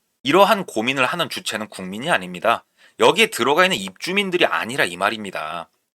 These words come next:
국가에서 지금 걱정을 하고 있는 주체는요, 건설사, 회사입니다. 재벌들이에요. 서울, 경기 이쪽 미분양된 곳이 많습니까? 별로 없습니다. 그렇다면 무엇이 그렇게 걱정되냐?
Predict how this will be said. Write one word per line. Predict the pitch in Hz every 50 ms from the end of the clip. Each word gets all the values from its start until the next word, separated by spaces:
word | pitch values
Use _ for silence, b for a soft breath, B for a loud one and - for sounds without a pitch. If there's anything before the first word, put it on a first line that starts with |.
| _
국가에서 | - 135 - _ - 202 220 208 196 - 160 127
지금 | - - 101 98 110 101
걱정을 | - 90 - - 127 117 117 117
하고 | 131 135 139 139
있는 | 120 113 101
주체는요, | - - - - - 101 92 85 85 113 139 135 104 - _ _ _ _ _ _ _ _ _ _ _
건설사, | - - 101 101 104 104 104 101 101 101 101 - - 127 120 123 131 135 127 127 - - - - - 85 - - - _ _ _ _ _ _ -
회사입니다. | - 202 - 240 262 247 208 - - 82
재벌들이에요. | - - - - 92 92 127 175 214 220 - 98 - 117 101 87 82 82 78 78 78 82 90 95 101 101 95 85 80 78 - _ _ _ _ _ _ _ _ _
서울, | - - - 240 254 254 240
경기 | 180 143 110 104 90 92 85 - _ _ _ _ _ _ _ _ _ _
이쪽 | 156 165 - 185 175 -
미분양된 | - 123 139 165 170 165 156 147 160 131
곳이 | 123 110 - 92
많습니까? | 85 80 98 - - 123 123 110 - - 131 151 - _ _ _ _ _ _ _
별로 | - - 98 110 143 139
없습니다. | 92 - - - - 135 131 107 92 87 95 135 185 214 _ _ _ _ _ _ _ _ _ _ _
그렇다면 | - - 220 233 - - 151 117 110 110 101 80 - _
무엇이 | 98 104 131 165 208 233 226 185
그렇게 | 156 160 135 - 131 -
걱정되냐? | - 92 - - 104 98 87 87 85 92 92 -